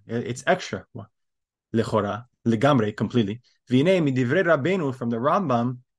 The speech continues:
"nireh barur delav debchukotehem lo teli chukai al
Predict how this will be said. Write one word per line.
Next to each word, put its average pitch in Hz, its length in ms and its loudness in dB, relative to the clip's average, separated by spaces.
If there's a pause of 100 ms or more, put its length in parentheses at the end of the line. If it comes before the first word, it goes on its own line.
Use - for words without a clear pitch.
"nireh 139 440 2
barur 143 580 -2
delav 143 600 -2
debchukotehem 135 800 -6
lo 135 60 0
teli 143 220 -2
chukai 131 320 -4
al 127 160 -2